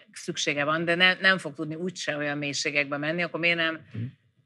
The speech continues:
Speaker 2: fókuszál arra, amiben meg sikerélménye van? Szóval ez egy
Speaker 1: Persze.
Speaker 2: nagyon nehéz kérdés, és hogy hogyan tudja az iskola igazából azokat az igényeket kiszolgálni,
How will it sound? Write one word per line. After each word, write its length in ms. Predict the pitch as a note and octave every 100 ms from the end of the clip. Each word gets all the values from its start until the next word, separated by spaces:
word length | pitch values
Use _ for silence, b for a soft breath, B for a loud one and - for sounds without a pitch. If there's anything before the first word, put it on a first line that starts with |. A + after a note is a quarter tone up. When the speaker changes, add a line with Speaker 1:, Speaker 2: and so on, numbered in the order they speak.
| _
Speaker 2:
fókuszál 540 | - E3+ F3 D#3 D#3
arra, 220 | D#3+ E3 D#3+
amiben 340 | D#3+ D#3+ D#3+
meg 140 | D#3+
sikerélménye 720 | - E3+ D#3 D3 D3 D3+ D3+
van? 160 | D3+ D#3
Szóval 220 | - D#3
ez 80 | D#3+
egy 80 | E3+
Speaker 1:
Persze. 160 | A3+ A3+
Speaker 2:
nagyon 100 | A2+
nehéz 200 | D3 D3
kérdés, 420 | - D#3 F3 G3+ F#3+
és 100 | F3+
hogy 140 | F3+
hogyan 360 | - A#3+ E3 D3+
tudja 320 | E3 D#3 D#3
az 100 | D3+
iskola 360 | E3 - D3
igazából 440 | D3 D3 C#3+ D3 D3
azokat 400 | F3+ E3+ D3+ C3+
az 100 | C#3+
igényeket 520 | D3 D3 C#3+ C3+ C3+
kiszolgálni, 760 | - D3 G3 G3+ G#3 G#3+ G#3+